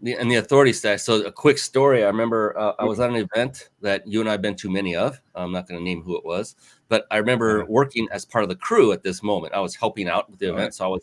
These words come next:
Speaker 1: behind that table in the back where only the crew members can sit. And I remember s-, uh, standing there at the ready for anything that needed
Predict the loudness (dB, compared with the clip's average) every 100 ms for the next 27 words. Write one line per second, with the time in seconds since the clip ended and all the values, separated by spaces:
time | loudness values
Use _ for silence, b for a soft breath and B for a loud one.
0 | -6 -4 -2 0 -2 -4 -4 -2 0 -2
1 | -4 -4 0 2 2 -4 -6 -4 -2 -2
2 | -2 -4 -4 -2 0 0 -4 -4 -4 -2
3 | -4 -6 B B B B B -4 -2 2
4 | 2 2 0 -4 -8 -12 -4 -2 -2 -6
5 | _ -6 0 2 2 0 -2 -6 _ _
6 | _ _ -18 -2 0 2 2 2 2 0
7 | 0 0 0 -2 -2 2 2 2